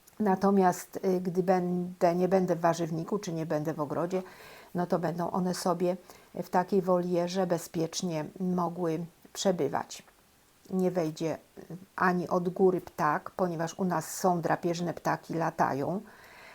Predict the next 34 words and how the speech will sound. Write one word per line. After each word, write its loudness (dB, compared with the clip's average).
ani, 6
y, 4
mam 4
nadzieję, -2
lis -6
się 2
nie -2
podkopie, -2
ani -2
kuna, -2
ponieważ -2
kuny -6
też -6
u -8
nas -6
w -8
lesie -4
są. -6
A 6
więc 4
to 6
jest, 4
y, 0
pierwsze, 4
co, 0
mm, -4
zaplanowałam 0
na -2
ten -2
rok. 0
Oczywiście 2
planuję 2
później 2
również, 0